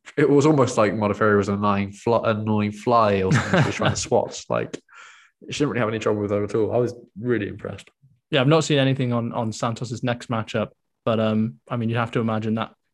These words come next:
Speaker 2: that, you know, on a big pay-per-view, like you say, to dominate someone like Roxy was a bit, <laughs> is a bit of a pain in the ass to fight. And,
Speaker 1: Who would you
Speaker 2: um,
Speaker 1: put her up against?
Speaker 2: Uh, I don't know. I haven't looked at the rankings since, since the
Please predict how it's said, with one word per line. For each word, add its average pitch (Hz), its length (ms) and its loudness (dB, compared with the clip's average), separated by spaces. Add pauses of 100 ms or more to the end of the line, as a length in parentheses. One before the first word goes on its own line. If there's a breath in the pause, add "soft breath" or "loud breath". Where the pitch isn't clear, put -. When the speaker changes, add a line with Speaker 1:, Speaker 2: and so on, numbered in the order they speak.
Speaker 2:
that, 123 280 -4
you 123 60 2
know, 120 80 2
on 127 120 2
a 117 40 2
big 127 240 0
pay-per-view, 113 580 -2
like 113 140 -2
you 117 40 -4
say, 117 220 -6
to 110 100 -8
dominate 120 400 0
someone 117 240 -4
like 117 200 -4
Roxy 113 340 -4
was 110 140 -2
a 117 60 -4
bit, 113 120 -2 (200)
<laughs> - 180 -20
is 127 100 -2
a 127 40 0
bit 123 120 2
of 113 60 0
a 113 60 0
pain 120 240 0
in 110 80 0
the 110 80 0
ass 107 200 -2
to 127 80 -6
fight. 113 380 -6 (280 soft breath)
And, 110 300 0
Speaker 1:
Who 110 120 6
would 202 100 4
you 196 60 2
Speaker 2:
um, - 40 0
Speaker 1:
put 175 100 2
her 165 60 2
up 160 160 -4
against? - 260 -6 (680 soft breath)
Speaker 2:
Uh, 117 320 -2
I - 60 -2
don't 139 100 0
know. 135 80 0
I 123 40 2
haven't 123 160 -2
looked 127 180 -6
at 104 60 -10
the 110 60 -4
rankings 113 440 -4
since, - 400 -6
since 120 260 -6
the 107 220 -4